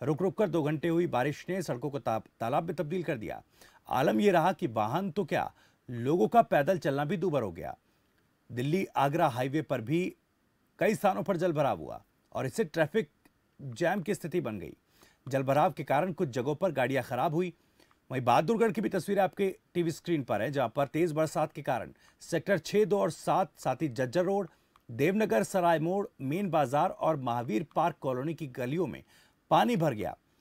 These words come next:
वाहन चालकों के साथ पैदल चलने वालों को दिक्कत आई। इतना ही नहीं, शहर के जज्जर रोड पर स्थित सब्जी मंडी भी पूरी तरह से जलमग्न हो गई। मुख्य सड़कों और कॉलोनियों में पानी भर गया। लोगों से, माफ कीजिएगा, लोगों ने प्रशासन से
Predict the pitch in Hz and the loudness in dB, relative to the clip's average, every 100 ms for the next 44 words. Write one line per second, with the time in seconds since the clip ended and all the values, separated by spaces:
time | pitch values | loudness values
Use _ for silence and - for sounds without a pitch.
0 | _ - 127 156 151 160 175 196 170 185 | _ -2 0 2 2 2 0 -4 0 2
1 | 196 - 143 143 139 135 127 117 165 185 | 2 0 0 0 -2 -4 -2 -2 -2 -2
2 | 160 180 165 170 175 - _ _ _ _ | -4 -2 -2 0 -2 -8 _ _ _ _
3 | _ - 160 220 233 226 170 113 - 143 | _ -4 -2 2 2 4 2 0 -2 2
4 | 175 156 226 143 135 175 151 139 123 185 | 2 2 0 2 0 2 0 0 0 0
5 | 156 208 160 151 117 143 151 147 139 165 | 0 -4 -2 -4 -4 -2 0 0 0 -2
6 | 160 151 139 135 180 160 160 139 113 101 | -2 -2 0 -2 -2 -2 0 -2 -4 -8
7 | 78 - - _ _ _ - 135 156 220 | -10 -14 -18 _ _ _ -4 -2 0 2
8 | 226 214 175 226 226 170 151 143 156 160 | 2 2 0 0 0 0 0 0 0 -2
9 | 175 175 - 147 180 151 127 110 85 69 | -2 -4 0 0 0 -2 -4 -6 -6 -6
10 | 131 170 156 185 185 - _ _ _ - | -4 -2 0 0 -2 -4 _ _ _ -6
11 | 120 120 123 117 165 170 117 127 123 208 | -4 -2 -2 0 2 0 -2 -4 -4 -4
12 | 180 98 | -6 -8